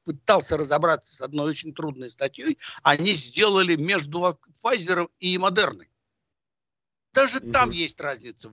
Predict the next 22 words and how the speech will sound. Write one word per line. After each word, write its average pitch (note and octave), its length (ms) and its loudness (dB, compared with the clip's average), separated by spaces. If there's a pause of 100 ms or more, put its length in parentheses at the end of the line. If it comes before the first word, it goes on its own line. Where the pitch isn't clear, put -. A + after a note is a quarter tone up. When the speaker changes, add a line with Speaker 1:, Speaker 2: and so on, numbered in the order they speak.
Speaker 1:
в, D3 260 -4 (260)
а, A#2 360 -4
применении D3 640 0
третьей C3+ 420 0
дозы. F#2+ 280 -6 (800)
Первая B3 340 4
доза F3+ 240 -4
нет D#3+ 180 -4
разницы, C3+ 460 -8
<laughs> - 0 -
вторая F3+ 320 -4
доза F#3+ 300 -10
нет F3 180 -16
разницы, - 180 -10 (100)
а D4+ 120 4
в D5 100 -4
третьей B3 340 -6
появляется. A#2+ 640 -10
То E3+ 120 -16
есть, D3 140 -14
видимо, E3+ 420 -10 (100)
Moderna, E3 440 -6